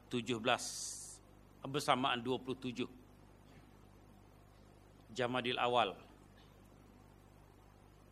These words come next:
Kita dipertemukan lagi oleh Allah Subhanahu wa taala untuk kali yang kedua. Kali yang pertama, bulan Mac yang lalu,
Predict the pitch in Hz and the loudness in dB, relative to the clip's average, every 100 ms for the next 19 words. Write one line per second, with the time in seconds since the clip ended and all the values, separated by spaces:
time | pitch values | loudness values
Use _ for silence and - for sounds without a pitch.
0 | - - - - - - - - 123 160 | -20 -20 -20 -20 -20 -20 -20 -10 0 2
1 | 143 - 135 143 147 139 135 131 113 135 | 2 0 -2 0 2 4 4 4 4 2
2 | 117 113 123 123 - 113 110 117 113 - | 2 2 2 0 0 0 2 2 0 0
3 | 110 113 117 123 - - - - - - | 2 4 4 2 -2 -14 -20 -20 -20 -20
4 | - - 101 120 120 120 120 113 110 120 | -20 -16 -12 -4 0 2 2 0 -2 -4
5 | 117 120 104 92 - - - - - - | 0 2 2 -2 -10 -20 -20 -20 -20 -20
6 | - - - - - - - - - - | -20 -20 -20 -20 -20 -20 -20 -20 -20 -20
7 | - - - - - - - 135 131 131 | -20 -20 -20 -20 -20 -20 -6 0 2 2
8 | 123 - 117 127 135 139 131 131 - - | 0 2 4 4 2 2 0 -6 -16 -20
9 | - - - - - 110 113 131 - - | -20 -20 -20 -16 -2 0 4 4 2 0
10 | 107 107 107 117 139 | 0 2 0 -2 -6